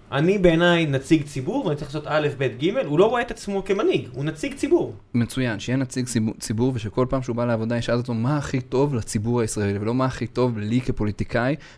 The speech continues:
Speaker 2: ולקומבינה שלי", שזה מה שקורה היום בפוליטיקה.
Speaker 1: כן, זה,
Speaker 2: הפוליטיקה
Speaker 1: זה בטוח
Speaker 2: הישראלית
Speaker 1: לא לעניין.
Speaker 2: בנויה היום, ושוב פעם, שאלת קודם, מה הכי מרגיז בנתניהו? מה שהכי מרגיז בנתניהו זה שקודם כל נתניהו סופר אך ורק את נתניהו.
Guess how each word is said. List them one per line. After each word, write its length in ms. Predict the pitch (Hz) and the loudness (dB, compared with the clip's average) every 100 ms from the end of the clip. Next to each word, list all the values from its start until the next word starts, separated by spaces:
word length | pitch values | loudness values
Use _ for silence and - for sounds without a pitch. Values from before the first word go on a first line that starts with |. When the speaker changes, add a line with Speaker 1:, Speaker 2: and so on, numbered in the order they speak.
| - | -6
Speaker 2:
ולקומבינה 540 | 104 - 104 113 113 | -4 -2 0 2 0
שלי", 200 | 107 98 | -2 -4
שזה 380 | 98 101 98 147 | -2 -2 0 2
מה 100 | 165 | 2
שקורה 300 | 143 120 120 | -2 -2 0
היום 120 | 120 107 | 0 -2
בפוליטיקה. 560 | 101 107 92 92 - | -2 0 0 0 -4
Speaker 1:
כן, 60 | 110 | -4
זה, 40 | |
Speaker 2:
הפוליטיקה 320 | 98 123 - | 0 0 2
Speaker 1:
זה 140 | 143 127 | 2 2
בטוח 100 | 120 | 2
Speaker 2:
הישראלית 260 | 110 120 | 2 2
Speaker 1:
לא 100 | 113 | 0
לעניין. 260 | 101 101 95 92 | -2 -4 -6 -4
Speaker 2:
בנויה 480 | 107 110 113 131 | -2 -2 0 0
היום, 340 | 123 107 110 107 | 0 0 -2 -2
ושוב 240 | 107 131 120 | 0 0 0
פעם, 140 | 110 | -2
שאלת 300 | 95 101 110 | -2 -2 -2
קודם, 280 | 110 117 117 110 - - - | -2 0 2 0 -6 -8 -2
מה 140 | 110 | -2
הכי 180 | 113 113 | 0 -2
מרגיז 420 | 110 101 107 110 | -2 -2 -2 0
בנתניהו? 580 | 104 98 92 98 98 95 - - - - - - | 0 -2 -2 0 0 -2 -6 -16 -20 -20 -20 -6
מה 120 | 175 | -2
שהכי 240 | 180 160 165 | -2 0 0
מרגיז 260 | 147 147 | 0 0
בנתניהו 400 | 143 127 120 139 | 0 0 0 0
זה 60 | 127 | -2
שקודם 600 | - - - 160 170 151 | -4 -4 0 2 2 0
כל 180 | - 127 | 0 -2
נתניהו 400 | 123 107 107 113 | 0 0 0 0
סופר 360 | - - 110 107 - | -2 2 2 2 0
אך 220 | 110 110 | -2 0
ורק 240 | 98 98 98 | 0 0 -4
את 100 | 90 | 0
נתניהו. 380 | - 90 85 | 2 2 0